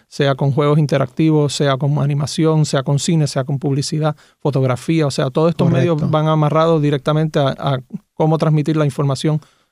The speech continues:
Speaker 1: hacia un público con un propósito.
Speaker 2: Perfectamente. Y entonces, Joel, me gustaría que me hablara un poco de los programas que ofrece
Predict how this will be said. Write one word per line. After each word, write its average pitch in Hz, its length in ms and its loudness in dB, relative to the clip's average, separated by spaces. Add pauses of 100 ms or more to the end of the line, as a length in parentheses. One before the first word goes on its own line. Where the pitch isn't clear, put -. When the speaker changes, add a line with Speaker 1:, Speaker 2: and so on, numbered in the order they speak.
Speaker 1:
hacia 139 340 -2
un 147 120 2
público 175 420 2
con 131 160 -2
un 131 80 0
propósito. - 560 -8
Speaker 2:
Perfectamente. 170 880 2
Y 151 60 4
entonces, 170 360 2
Joel, 170 380 4
me 156 80 4
gustaría 147 340 2
que 185 100 0
me 190 60 4
hablara 196 360 2
un 190 200 -2
poco 185 280 2
de 180 60 6
los 170 100 4
programas 160 500 4
que - 80 0
ofrece 180 540 2